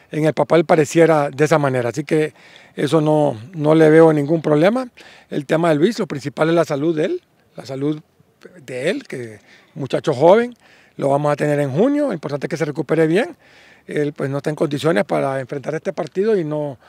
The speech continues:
no podía venir eso. Y no, si, si no está alguien, pues tiene que jugar otra persona que va a hacer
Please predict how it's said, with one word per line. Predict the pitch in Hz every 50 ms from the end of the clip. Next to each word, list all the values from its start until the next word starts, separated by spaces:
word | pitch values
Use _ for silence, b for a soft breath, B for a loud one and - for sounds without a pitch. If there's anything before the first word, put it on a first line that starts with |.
| b b b b b b
no | 156 175 180
podía | - - 175 175 180 170
venir | 156 143 147 139 -
eso. | 165 123 139 156
Y | 151 139 131 120 - b b b b b b b b
no, | 151 151 147 165 226 370 381 262 175
si, | 131 104 127 123 123 - _ _
si | - - 151 135
no | 147 165
está | 151 - 196 190 180
alguien, | 190 220 277 254 196
pues | - 175 151
tiene | 160 151 - -
que | - 170 147
jugar | 120 131 151 156 151 165
otra | 160 - -
persona | - 180 151 - 165 175 226 233
que | - 175
va | 151 147
a | 139
hacer | 127 143 156 156 151 139 120 110